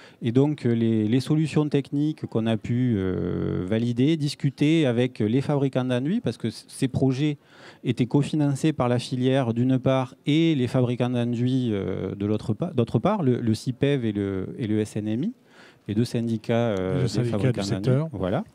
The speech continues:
Speaker 1: Et, euh, donc, on a pu, euh, avancer ensemble sur le, le sujet. Et, euh, aujourd'hui, donc, euh, les, les fabricants d'enduits,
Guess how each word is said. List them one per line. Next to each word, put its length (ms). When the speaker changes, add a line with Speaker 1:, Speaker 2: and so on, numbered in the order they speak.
Speaker 1:
Et, 280
euh, 500
donc, 280
on 120
a 140
pu, 320
euh, 360
avancer 540
ensemble 640
sur 300
le, 500
le 160
sujet. 760
Et, 60
euh, 760
aujourd'hui, 600
donc, 280
euh, 80
les, 500
les 140
fabricants 480
d'enduits, 680